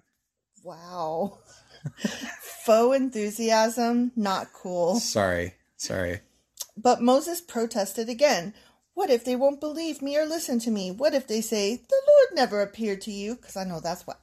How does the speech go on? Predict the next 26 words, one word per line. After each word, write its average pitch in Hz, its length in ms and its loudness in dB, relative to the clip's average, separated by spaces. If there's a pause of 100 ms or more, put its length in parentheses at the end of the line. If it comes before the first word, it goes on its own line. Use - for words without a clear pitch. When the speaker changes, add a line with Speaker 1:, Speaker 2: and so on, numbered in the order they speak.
Speaker 1:
I 156 180 0
would 151 260 -4
say. 113 480 4 (120)
<laughs> - 100 -18
Speaker 2:
I 120 240 -2
mean, 113 440 4 (1120)
I, 127 280 4 (320)
I've 131 180 2
been 127 160 6
wondering 120 240 6
that 110 140 2
the 104 100 -2
whole 110 160 0
time. 113 340 2
Like, 101 240 -6
why 98 120 0
don't 98 100 -4
they 104 100 -2
just 101 200 -6
sound 104 140 -2
like 98 140 -4
crazy 127 280 0
people 98 260 -4
to 92 60 -2
other 87 160 -4
people? 90 360 -10